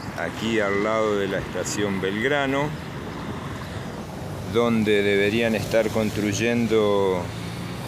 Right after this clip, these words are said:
el apeadero, la estación, el punto de partida del tren Santa Fe Laguna Paiva, pero no encuentro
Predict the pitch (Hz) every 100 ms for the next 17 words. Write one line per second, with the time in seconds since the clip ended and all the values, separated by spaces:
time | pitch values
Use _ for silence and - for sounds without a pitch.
0 | - - - - - - - - 101 101
1 | 80 101 107 139 135 131 143 147 - -
2 | 90 90 - 95 90 127 139 139 131 -
3 | - - - - - - - - - 98
4 | 92 113 113 101 104 95 98 98 90 127
5 | 117 107 98 95 90 110 113 104 98 95
6 | 95 98 107 98 107 110 104 147 135 135
7 | 139 151 147 - - - - - - -
8 | - - 131 143 147 147 131 131 135 107
9 | 113 131 127 107 101 120 123 113 117 120